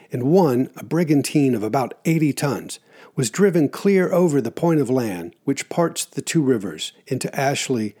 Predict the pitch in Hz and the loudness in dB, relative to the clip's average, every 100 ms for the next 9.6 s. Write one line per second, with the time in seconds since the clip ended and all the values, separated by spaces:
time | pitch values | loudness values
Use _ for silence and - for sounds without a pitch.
0 | _ 117 - 143 120 98 95 - - - | _ -12 -4 -4 -2 -4 -6 -10 -20 -20
1 | _ _ _ _ _ - 147 131 120 107 | _ _ _ _ _ -6 -2 0 0 -2
2 | 170 135 - 127 120 117 123 92 98 123 | -2 -2 0 -2 -2 -4 -4 -4 -2 -2
3 | 120 - 107 - 101 85 - _ _ _ | -4 -8 -8 -6 -8 -8 -16 _ _ _
4 | _ _ _ _ _ - - - 139 - | _ _ _ _ _ -20 -20 -10 -4 -4
5 | - 190 175 151 165 156 147 107 98 131 | 4 4 4 4 4 4 2 0 -4 0
6 | 151 185 196 175 147 147 120 110 - - | 0 0 2 2 2 0 -2 -4 -8 -8
7 | 160 175 165 113 151 143 156 92 92 - | -2 0 0 -2 0 2 0 -2 -8 -14
8 | - 139 160 160 151 - - 175 - _ | -4 0 4 4 0 -4 0 0 0 _
9 | - 156 139 104 - | -8 -2 -2 -4 -10